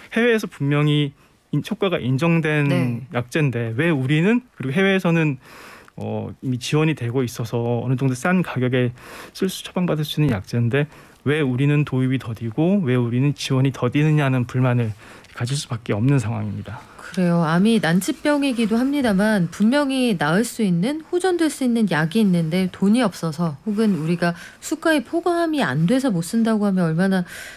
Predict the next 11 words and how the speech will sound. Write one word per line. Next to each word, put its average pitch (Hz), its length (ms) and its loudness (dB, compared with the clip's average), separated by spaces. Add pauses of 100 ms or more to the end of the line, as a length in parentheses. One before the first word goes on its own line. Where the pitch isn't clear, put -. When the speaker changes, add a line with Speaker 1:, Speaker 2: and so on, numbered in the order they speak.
(180)
Speaker 2:
답답할까 240 580 -2
싶습니다. 202 480 -2
해외 320 340 2
사례는 359 380 0
어때요? 139 420 -6 (840)
Speaker 1:
네, 123 60 -2
해외, 233 380 2
물론 160 300 2
이제 - 120 -2
해외를 196 720 2 (240)
우리와 143 680 -2